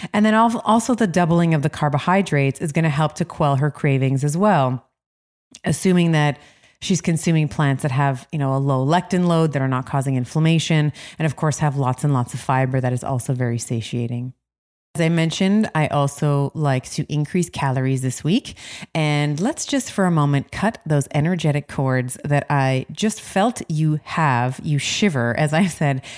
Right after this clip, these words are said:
you're gonna eat more. Um, because I, I know that this can be scary. Again, this has been programmed in women for us to always be on a diet, for us to be thriving on some stupid twelve hundred calorie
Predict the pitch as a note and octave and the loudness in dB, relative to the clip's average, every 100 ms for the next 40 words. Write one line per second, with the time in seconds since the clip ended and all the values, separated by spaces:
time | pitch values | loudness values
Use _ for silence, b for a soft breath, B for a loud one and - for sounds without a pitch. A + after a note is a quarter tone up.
0 | B E3+ D#3 D3+ - D#3 C#3+ C#3+ C#3 C3 | B -2 2 2 0 -2 0 0 0 2
1 | A#2+ E3 B B A3 - D#3 D3+ D3 D3 | 0 -2 B B -16 -4 0 2 2 0
2 | - G3 A#3+ A#3 - G3 G#3 G#3 F#3+ F3+ | -2 0 2 2 2 2 4 2 2 -2
3 | - D#3+ D3+ - B2+ B2 B2+ D#3+ D3 B2+ | 0 0 -2 -2 0 0 0 0 2 2
4 | D3 - D#3 D3 C#3 - D3+ C#3+ D3 C#3+ | 0 0 -2 0 -2 0 0 2 2 2
5 | C3+ D#3 C#3 C3+ C3+ C3+ C3 B2+ B2+ C#3+ | 0 0 2 2 2 2 2 0 0 -2
6 | C3 - F3+ - D3 D3 D3 C#3+ D3 D3 | -2 -4 -4 0 2 4 2 0 0 2
7 | C#3+ C3+ B2+ B2 B2 B2+ B B - E3 | 2 2 2 2 0 -2 B B -6 -4
8 | D3 D#3 D3+ - D3 C#3 C#3 D#3 C#3 C3+ | -2 0 0 0 2 2 2 2 2 0
9 | C3 C#3+ C3 - D#3 C#3+ C#3 C3+ - C#3+ | 0 -2 -2 -2 -2 0 0 0 0 0
10 | C#3 C#3+ C#3 C#3 - C#3 C3+ C3 C3 C3 | 0 0 0 -2 0 2 2 2 0 0
11 | B2+ | -2